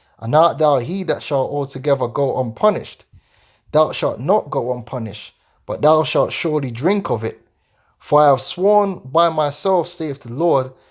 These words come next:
that Bozrah shall become a desolation." Now, Bozrah here represents the chief city of, of America. I mean, of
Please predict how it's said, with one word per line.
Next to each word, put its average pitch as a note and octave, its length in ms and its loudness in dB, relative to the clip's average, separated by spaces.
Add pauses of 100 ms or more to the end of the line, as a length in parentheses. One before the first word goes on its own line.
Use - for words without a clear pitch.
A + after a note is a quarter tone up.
(160)
that - 260 -6
Bozrah C#3 580 2 (200)
shall C3 260 -6
become C3+ 340 -8
a B2+ 60 -4
desolation." C3+ 840 0
Now, A#2+ 180 -4
Bozrah C#3+ 500 2
here E3 380 0 (320)
represents C3+ 480 -2
the A#2 80 -10
chief F3 400 -6
city D#3 400 -4
of, C3 160 2
of B2 340 0
America. B2+ 560 2 (600)
I C3+ 100 0
mean, C3+ 200 2
of C3+ 200 2